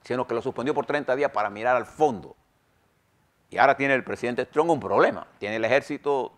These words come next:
desplegado en la frontera, tiene que cumplir con la Constitución, ¿m?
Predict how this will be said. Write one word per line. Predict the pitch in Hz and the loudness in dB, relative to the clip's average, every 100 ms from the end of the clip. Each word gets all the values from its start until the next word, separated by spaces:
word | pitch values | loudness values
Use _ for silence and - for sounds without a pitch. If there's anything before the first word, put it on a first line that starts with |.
| _ | _
desplegado | 107 98 101 101 123 | -14 -10 -4 0 2
en | 139 | 2
la | |
frontera, | 135 147 131 156 147 151 _ _ _ _ _ _ _ _ _ | 0 -4 -2 -2 -2 -8 _ _ _ _ _ _ _ _ _
tiene | 110 113 117 | -8 -6 -6
que | 120 | -8
cumplir | - 117 135 147 110 _ | -8 -8 -4 -4 -6 _
con | - 98 | -16 -8
la | 90 - | -8 -8
Constitución, | 95 110 127 - 151 156 160 _ _ _ _ _ _ _ _ _ | -12 -12 -14 -6 -2 -2 -4 _ _ _ _ _ _ _ _ _
¿m? | 139 | -12